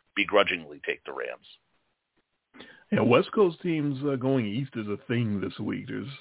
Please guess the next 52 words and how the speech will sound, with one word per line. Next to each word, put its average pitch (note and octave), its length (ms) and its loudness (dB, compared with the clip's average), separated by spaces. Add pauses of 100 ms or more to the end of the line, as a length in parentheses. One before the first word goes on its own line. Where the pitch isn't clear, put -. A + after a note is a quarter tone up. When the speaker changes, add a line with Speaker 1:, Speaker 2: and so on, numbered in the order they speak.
Speaker 2:
like, A#2 140 -6 (140)
three A#2+ 200 6
or G#2+ 120 6 (100)
four B2+ 240 6
of G#2 80 2
those G2+ 240 0
Speaker 1:
Yeah. F#2+ 120 10
Speaker 2:
if - 40 10
you G#2 40 6
wanna G2+ 140 -2
count A2 260 -2
the G#2 160 -6
Sunday A2 280 2
nighter. G#2 340 -2 (760)
Um, G2+ 400 -6 (600)
so A#2 120 -2
it's, G2+ 240 0
it's, G#2+ 280 -4 (140)
this C3+ 260 4
is, C3+ 100 4 (140)
uh, A#2+ 240 6 (380)
one C#3+ 180 6
of B2 80 6
those A#2 160 2
early B2+ 240 6
ones, G#2 340 -4
though, G#2 280 -2
at, F#2+ 80 -10 (140)
uh, F#2+ 200 -4 (220)
you A2 100 -2
know, G2+ 40 -2
one G#2 200 0
o'clock A2 400 0
Eastern, G2+ 440 -6
so F#2 140 -6 (120)
ten B2 120 -2
o'clock G#2+ 360 2
local G2+ 420 -2
time G2+ 400 -4
for G#2 80 -6
the G2 100 -6
Rams G2+ 380 -2
to G2+ 60 -12
get G2+ 180 -2
up F#2+ 160 -2
and F#2+ 180 -6 (380)
try A#2+ 120 6
to A2 100 0
do A2 180 -2
their G2+ 240 2 (120)
thing. G#2 420 -2 (460)
Uh, G2+ 260 -4